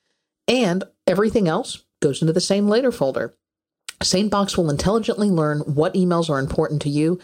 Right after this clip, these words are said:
and it's really, really smart. They also have other features like the Sane Black Hole, which means if you've got an email from someone and you never want to hear from them again,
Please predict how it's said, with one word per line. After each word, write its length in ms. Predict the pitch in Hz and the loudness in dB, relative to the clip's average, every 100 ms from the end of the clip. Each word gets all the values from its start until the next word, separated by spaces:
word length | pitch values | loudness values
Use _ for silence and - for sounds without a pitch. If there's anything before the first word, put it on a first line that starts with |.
| _ _ - | _ _ -4
and 240 | 190 160 | -2 -2
it's 200 | - - | -8 -10
really, 380 | 160 147 151 143 | -6 -2 0 0
really 240 | 127 120 | -2 -4
smart. 460 | 113 - 127 95 - _ _ _ _ _ - | -4 -4 -4 -6 -12 _ _ _ _ _ -2
They 80 | 196 | 0
also 280 | 214 233 285 | 0 0 0
have 140 | 233 | 0
other 200 | 175 202 | 0 -2
features 420 | - 156 - 170 | -2 -2 -2 -2
like 180 | 139 135 | -2 -2
the 80 | - | -4
Sane 320 | - 131 139 | -2 -4 -2
Black 280 | 147 143 - | -2 -2 -2
Hole, 380 | 240 254 113 - _ - | -2 -2 -4 -10 _ -4
which 180 | 165 190 | -2 0
means 160 | 175 | -2
if 120 | 165 | -2
you've 100 | 185 | -2
got 160 | 190 226 | -2 0
an 80 | 214 | 0
email 220 | 202 226 | 0 0
from 180 | 220 208 | -2 -4
someone 320 | - 214 240 | -2 -2 0
and 140 | 180 | 0
you 100 | 170 | 2
never 380 | 208 170 170 247 | 2 0 2 0
want 160 | 240 240 | 0 0
to 60 | |
hear 120 | 226 240 | 0 0
from 160 | 247 | 0
them 160 | 247 247 | 0 0
again, 320 | 233 254 294 | 0 -2 -4